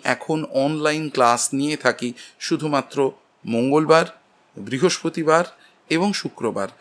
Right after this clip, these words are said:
শনি রবি আমার বাড়ির ক্লাস থাকে, অন্যান্য ক্লাস থাকে, এবং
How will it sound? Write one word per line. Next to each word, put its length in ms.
শনি 340
রবি 320
আমার 240
বাড়ির 360
ক্লাস 240
থাকে, 260
অন্যান্য 380
ক্লাস 280
থাকে, 280
এবং 260